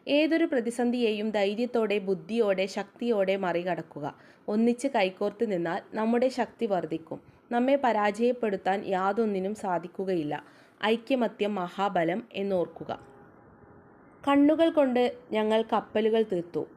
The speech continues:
കണ്ണുകൾ കൊണ്ട് നമ്മൾ കാഴ്ചകൾ കാണുന്നു. കപ്പലിലൂടെ യാത്ര ചെയ്യുന്നു. കാഴ്ചകൾ കണ്ട് ആനന്ദിക്കാൻ മാത്രമുള്ളതല്ല കണ്ണുകൾ. വളരെ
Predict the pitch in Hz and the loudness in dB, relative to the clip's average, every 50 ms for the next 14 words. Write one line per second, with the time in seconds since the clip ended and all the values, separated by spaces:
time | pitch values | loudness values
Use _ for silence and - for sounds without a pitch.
0 | - - - 262 262 269 277 294 285 311 320 311 285 262 254 247 240 240 220 214 | -12 -4 0 2 4 4 4 4 4 2 2 2 0 0 0 0 0 0 0 2
1 | 220 226 233 233 233 202 190 190 190 - 202 208 220 220 214 185 175 170 170 165 | 0 0 0 0 0 0 0 -2 -2 -4 -4 -2 -2 -2 -2 -2 -2 -2 -4 -4
2 | 165 165 - - - - - - - 240 233 - - 277 277 285 269 262 240 226 | -6 -8 -12 -16 -20 -20 -6 -2 0 0 0 2 2 2 4 4 4 4 4 4
3 | 220 233 214 190 190 185 185 - 226 220 - 220 196 185 170 170 170 160 165 - | 4 4 2 2 0 -2 -2 -4 -4 -4 -2 -2 -2 -2 -2 -2 -4 -6 -8 -14
4 | - - - _ - 240 240 247 247 247 - 285 285 294 302 294 277 254 240 240 | -20 -20 -14 _ 0 2 4 4 4 4 2 2 4 4 4 2 2 2 2 0
5 | 226 - 196 202 202 202 208 214 220 220 233 - 240 233 240 233 202 185 185 190 | 0 -2 -2 -2 -2 -2 -2 -2 -2 -4 -4 -2 0 0 2 0 0 -2 -4 -4
6 | - 226 226 220 196 190 190 190 180 180 180 190 208 - 208 175 170 165 160 160 | -2 -2 0 0 2 2 2 2 2 2 0 -2 -2 -2 -2 0 0 0 0 -2
7 | 151 - - - - - - - - 233 233 233 247 | -4 -6 -8 -12 -20 -20 -8 -2 2 4 4 6 6